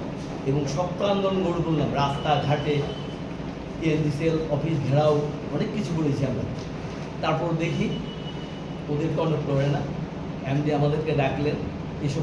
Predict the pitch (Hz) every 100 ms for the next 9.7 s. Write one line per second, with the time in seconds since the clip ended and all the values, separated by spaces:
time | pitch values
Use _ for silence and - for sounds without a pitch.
0 | - 151 151 151 135 139 139 156 165 170
1 | - - - 151 139 139 135 - - -
2 | 131 175 202 - 170 165 165 147 143 127
3 | 127 123 147 156 156 139 143 135 147 127
4 | 123 120 - - - - - - - -
5 | - - - - - 131 131 147 - 175
6 | - 202 180 185 240 - 151 147 147 147
7 | 135 131 139 127 131 110 - - - -
8 | - - 151 156 151 147 156 156 160 165
9 | 143 143 - - 170 - 170